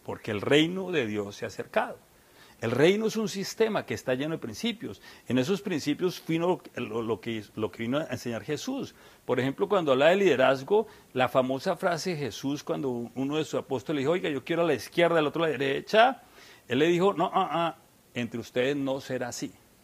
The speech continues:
sino que el que quiera ser más grande, sea el que sirve a todos, y el que sea, quiera ser el mejor, sea esclavo de los demás". Entonces, él lo que está en-, enseñando era un sistema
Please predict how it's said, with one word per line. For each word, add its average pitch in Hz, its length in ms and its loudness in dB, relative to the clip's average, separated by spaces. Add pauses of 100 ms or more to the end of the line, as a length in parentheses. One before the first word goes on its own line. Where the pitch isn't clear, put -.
(680)
sino 120 240 -4
que - 80 -4
el 104 80 -6
que 113 160 -4
quiera 190 260 6
ser 214 200 4
más 202 140 -2
grande, 233 480 4 (840)
sea - 180 -4
el 139 120 -2
que 135 100 0
sirve 135 300 -2
a 165 100 -2
todos, 160 240 0
y 147 40 0
el 117 60 -2
que 104 140 -8
sea, 165 480 0
quiera 151 260 2
ser 175 320 -2 (560)
el 151 160 6
mejor, 147 500 4 (280)
sea - 160 -2
esclavo 120 440 2
de 113 60 -6
los 104 100 -6
demás". 214 460 -8 (920)
Entonces, 151 500 2
él 208 120 4
lo 226 100 2
que 233 80 -2
está 165 260 2 (300)
en-, 139 300 0 (380)
enseñando 127 460 2
era 170 80 6
un 170 100 2
sistema 180 680 8